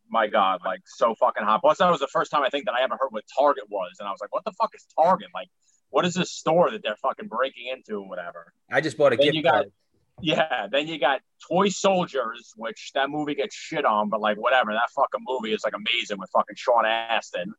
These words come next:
Speaker 2: That movie's
Speaker 1: You know?
Speaker 2: so good. Pots and
Speaker 1: Yeah.
Speaker 2: Pans.
Speaker 1: You got my boy from fu-, <laughs> Pots and Pans. You got my boy from fucking Wishmaster as the
Speaker 2: Yeah.
Speaker 1: fucking head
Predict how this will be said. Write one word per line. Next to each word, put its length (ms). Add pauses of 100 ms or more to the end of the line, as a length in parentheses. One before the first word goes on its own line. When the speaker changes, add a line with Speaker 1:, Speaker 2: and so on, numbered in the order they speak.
Speaker 2:
That 180
movie's 320
Speaker 1:
You 80
know? 60
Speaker 2:
so 260
good. 280
Pots 260
and 140
Speaker 1:
Yeah. 260
Speaker 2:
Pans. 280 (460)
Speaker 1:
You 140
got 200
my 120
boy 320
from 220
fu-, 180
<laughs> 380
Pots 320
and 80 (120)
Pans. 160 (440)
You 80
got 160
my 100
boy 300
from 160
fucking 260 (140)
Wishmaster 840
as 100
the 160
Speaker 2:
Yeah. 60
Speaker 1:
fucking 280
head 280